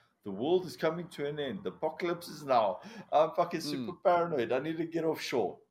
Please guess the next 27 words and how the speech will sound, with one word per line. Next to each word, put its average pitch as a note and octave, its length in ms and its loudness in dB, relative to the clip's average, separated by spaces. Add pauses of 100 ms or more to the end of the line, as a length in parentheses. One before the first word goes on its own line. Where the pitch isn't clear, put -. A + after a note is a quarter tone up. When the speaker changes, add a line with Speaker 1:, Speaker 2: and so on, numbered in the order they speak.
(120)
Speaker 1:
Got C3 160 10
offshore. C#3 360 2
I B2 40 4
didn't A2+ 180 -2
give G2 140 -6
a F2+ 80 -8
fuck. - 600 -6 (320)
I A2+ 40 -12
was A#2 100 -4
like, A#2 160 6
"Okay, C3 280 8
I'm B2+ 160 10
making C3 300 4
money A2+ 260 2
now. E3+ 480 8
Everything C#3+ 340 -2
is A2 160 -8
okay. D3+ 680 2 (220)
I'm B2 220 0
moving A#2 280 -4
to - 100 -18
Cyprus. C#3+ 540 2
Fuck - 300 0
everybody." G2+ 500 -8 (560)
Got C3+ 240 4
to C3 600 0
Cyprus, E3+ 720 -2